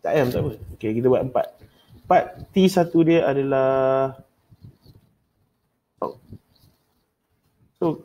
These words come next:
kalau kita buat speed equals to, ah, lapan tolak, lapan tolak kosong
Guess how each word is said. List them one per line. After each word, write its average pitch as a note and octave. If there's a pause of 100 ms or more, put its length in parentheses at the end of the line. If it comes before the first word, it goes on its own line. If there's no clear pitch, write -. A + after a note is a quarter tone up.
kalau F#3
kita E3+
buat -
speed G3+ (320)
equals C#3
to, E3 (560)
ah, D3
lapan F#3+
tolak, D#3+ (560)
lapan E3
tolak C3
kosong E3+